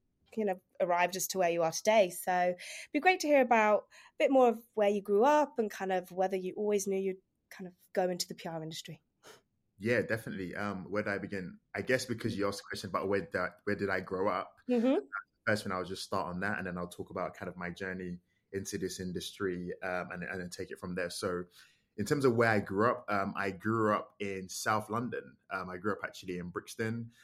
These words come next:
Speaker 2: um, grew up on a council estate in Brixton, um, which taught me a lot about life, taught me a lot about individuals, taught me a lot about kind of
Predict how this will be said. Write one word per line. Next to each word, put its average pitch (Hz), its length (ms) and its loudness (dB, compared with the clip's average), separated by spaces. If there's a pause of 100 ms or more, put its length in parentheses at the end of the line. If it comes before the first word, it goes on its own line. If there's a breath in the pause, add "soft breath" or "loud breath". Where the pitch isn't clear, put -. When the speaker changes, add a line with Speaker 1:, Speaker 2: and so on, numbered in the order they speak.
(200 soft breath)
Speaker 2:
um, 90 420 -2
grew 104 200 2
up - 120 -4
on 95 140 -4
a 90 160 -2
council - 400 -8
estate 104 440 -2
in 92 120 -8
Brixton, 98 720 -4 (400 soft breath)
um, 95 580 0
which - 240 -4
taught 107 240 0
me 101 140 0
a 95 40 2
lot 95 360 -2 (120)
about 92 400 -4
life, 113 440 -2
taught 104 160 -6
me 95 60 -4
a 92 40 -4
lot - 120 -6
about 87 260 -10
individuals, 104 800 -2 (180)
taught 92 120 -8
me 95 60 -6
a 95 60 -6
lot - 160 -4
about 90 280 -4 (120)
kind 92 160 -6
of 90 160 -6